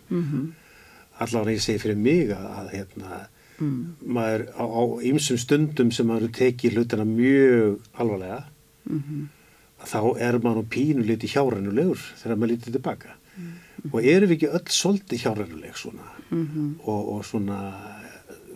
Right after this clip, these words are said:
Speaker 2: s-, s-, pú-, svol-, svolítið,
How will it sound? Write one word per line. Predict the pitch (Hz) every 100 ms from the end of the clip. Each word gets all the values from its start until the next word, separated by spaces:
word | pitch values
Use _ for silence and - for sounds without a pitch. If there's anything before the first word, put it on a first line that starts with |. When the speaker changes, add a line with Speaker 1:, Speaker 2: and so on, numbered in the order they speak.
| -
Speaker 2:
s-, | - -
s-, | - - - - - - - - - - -
pú-, | 180 147 147
svol-, | - 143 135
svolítið, | 143 135 135